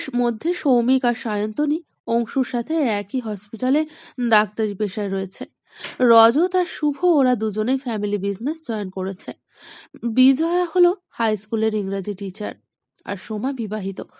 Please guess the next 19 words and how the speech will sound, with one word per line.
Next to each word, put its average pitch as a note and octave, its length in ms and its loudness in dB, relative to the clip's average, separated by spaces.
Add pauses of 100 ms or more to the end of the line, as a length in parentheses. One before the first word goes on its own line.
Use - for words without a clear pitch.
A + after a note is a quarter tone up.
(300)
ও E4+ 40 4
একটি F4+ 180 4
প্রাইভেট C#4 500 2
কোম্পানিতে A3+ 480 -2
চাকরি A3+ 360 -6
করে। G3 260 -6 (1000)
সায়নও D4 500 2
কলেজের B3+ 420 0
প্রফেসর। - 520 -10 (300)
এদের A#3 180 4
বন্ধুত্ব G#3+ 500 -2
সেই D4 240 0 (380)
অনেক A#3+ 360 4
আগে G3+ 240 -4
থেকে। G3+ 320 -12 (1700)
সকলেই E4+ 520 6
রং C#4+ 200 2
খেলতে C4 320 0
ব্যস্ত। G#3+ 360 -4